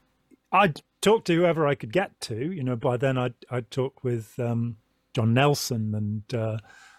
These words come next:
Harvey Haber and David Mayo and various people, and J-, John Ziegel had put these tapes out, and I was trying to piece it together. And it's always that thing that you're trying to piece together the reality.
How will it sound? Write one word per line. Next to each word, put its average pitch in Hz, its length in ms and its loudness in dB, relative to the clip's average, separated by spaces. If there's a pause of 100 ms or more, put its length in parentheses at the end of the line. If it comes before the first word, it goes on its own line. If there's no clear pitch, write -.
(460)
Harvey 127 600 2
Haber 117 800 2
and 107 180 -6
David 113 440 -2
Mayo 131 640 4
and 110 160 -4 (280)
various 180 300 6
people, 156 320 2
and 135 160 4 (380)
J-, 151 140 -4
John 151 260 4
Ziegel 156 500 4
had 131 140 -2
put 139 160 -4
these 123 180 -4
tapes 160 300 0
out, 120 140 -4
and 135 80 4
I 160 80 6
was 156 120 2
trying 185 460 4
to 180 100 -2
piece - 380 -2
it 139 100 -14
together. 127 480 -2 (140)
And 135 100 0
it's - 140 -6
always 220 220 2
that 170 200 -2
thing 180 320 2
that 123 160 -4 (580)
you're 143 120 -2
trying 185 240 4
to 190 60 2
piece 170 280 0
together 139 520 0 (1120)
the 131 80 -2
reality. 135 680 0